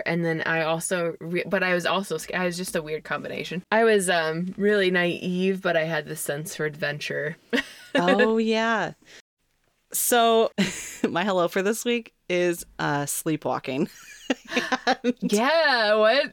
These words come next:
Speaker 2: so this kind of got started. I am a little addicted to TikTok, and there is, um, a woman on TikTok that I absolutely love.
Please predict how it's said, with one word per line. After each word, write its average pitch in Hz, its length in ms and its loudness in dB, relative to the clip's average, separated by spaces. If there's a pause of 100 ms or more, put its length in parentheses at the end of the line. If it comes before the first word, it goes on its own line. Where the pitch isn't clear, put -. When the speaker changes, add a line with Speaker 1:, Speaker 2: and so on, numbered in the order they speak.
Speaker 2:
so 254 380 4
this 254 240 4
kind 294 240 0
of 370 140 2
got 392 200 2
started. 196 600 0
I 190 160 2
am 220 320 2
a 180 120 0
little 170 300 4
addicted 156 440 0
to 156 100 -6
TikTok, 147 720 -2
and 180 300 2
there 202 220 2
is, 254 440 0
um, 180 460 2
a 175 100 0
woman 175 320 0
on 233 140 2
TikTok - 560 -4
that 160 100 -2
I 156 140 0
absolutely 190 720 0
love. 170 440 2